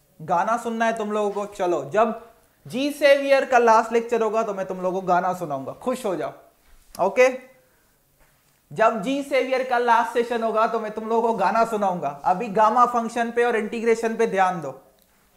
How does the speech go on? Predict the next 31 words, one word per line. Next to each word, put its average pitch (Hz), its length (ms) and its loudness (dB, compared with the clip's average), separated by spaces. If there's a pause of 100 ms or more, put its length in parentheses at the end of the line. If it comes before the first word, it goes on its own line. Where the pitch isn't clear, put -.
(1800)
ओके, 214 200 -6
फटाफट 277 400 4
इस 277 100 0
integration 277 560 -2
को 277 120 4
solve 277 280 6
करो। 202 280 0
sine 269 420 2
cube 320 180 -4
theta 294 280 -6
की 269 80 -10
जगह 277 220 -2
पे 269 120 -6
क्या 254 220 0
रखोगे? 208 460 -2 (460)
three 311 320 -2
sine 254 340 -2
theta 226 440 -2
minus 220 400 -4
sine 226 240 0
three 214 160 -10
theta 202 300 -4
divide 170 320 -2
by 170 200 0
four। 135 220 -12
बस 170 220 -8
इतना 233 240 -6
ही 247 140 -4
आपको 208 260 -2
रखना 170 280 -6
है 135 220 -12